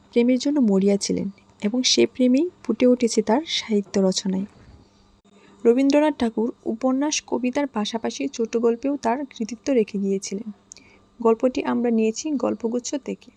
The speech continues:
শুনতে থাকুন গল্পকারের আজকের নিবেদন এক রাত্রি। সুরবালার সঙ্গে একত্রে পাঠশালায় গিয়াছি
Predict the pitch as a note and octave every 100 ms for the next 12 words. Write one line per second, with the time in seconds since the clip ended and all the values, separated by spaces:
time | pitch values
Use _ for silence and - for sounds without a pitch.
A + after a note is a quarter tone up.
0 | - - B3+ C#4 C#4+ C#4 D4+ B3+ G#3+ A3
1 | B3 B3+ C#4 - G#3 - B3+ A#3 G3 G3+
2 | G3 B3+ D#4+ - A3+ - G3+ - - G3
3 | - - - - - - - - - -
4 | - - - _ _ _ _ - - B3
5 | C4 C#4 D4 - G#3 G#3 A3 A3 A#3 C#4
6 | B3+ G#3+ - B3 C4 B3 G3+ G3 G3